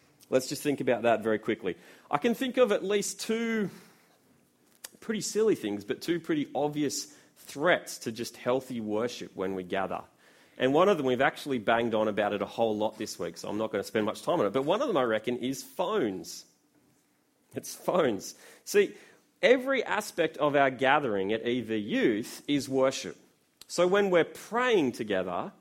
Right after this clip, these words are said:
that's worship to God. When we're singing together, that's also worship. When we're listening to the Bible read, that's worship. When we're listening to it explained, that's worship. Even when we're hanging out at the end and the way we relate, that's all worship, right? It's so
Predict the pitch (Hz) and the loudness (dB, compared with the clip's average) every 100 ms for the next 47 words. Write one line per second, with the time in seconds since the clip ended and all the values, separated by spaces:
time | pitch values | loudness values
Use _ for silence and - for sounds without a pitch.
0 | _ _ - - - 104 101 - - 135 | _ _ -8 -8 -4 -4 -2 -6 -8 0
1 | 226 208 110 107 117 117 120 117 - 226 | 2 2 2 0 0 2 0 0 -6 -6
2 | 247 165 113 98 92 101 120 - 120 113 | 0 0 0 -4 -4 -4 -6 -6 -6 -4
3 | 123 143 170 - - 113 117 110 - - | -2 -2 -2 -4 -4 0 0 -2 -10 -6
4 | 123 127 117 - - - 113 139 240 - | 4 6 4 0 -20 -6 0 0 0 0
5 | 147 131 131 131 117 107 110 110 131 160 | 2 2 0 -2 0 0 0 2 2 2
6 | 107 104 - 214 - 101 113 113 113 131 | 2 -2 -2 -4 -4 -2 0 2 0 -2
7 | 143 131 143 151 160 - 190 202 214 147 | -2 -2 -2 -2 -4 -6 0 2 4 2
8 | 117 - 110 95 113 175 151 127 113 117 | 0 0 -4 -4 -2 -2 0 0 0 -2
9 | 135 135 131 139 170 151 127 135 190 202 | -4 -2 0 0 0 -2 -2 0 2 2
10 | 113 107 110 117 123 127 185 - 190 - | 0 0 0 0 -2 -2 -4 -2 -2 0
11 | 156 120 123 208 - - 95 85 73 110 | 0 2 2 2 0 -8 -8 -10 -10 -12
12 | - _ _ _ _ _ _ _ _ _ | -14 _ _ _ _ _ _ _ _ _
13 | _ _ _ _ _ _ _ - - - | _ _ _ _ _ _ _ -14 -8 -6
14 | 226 | -2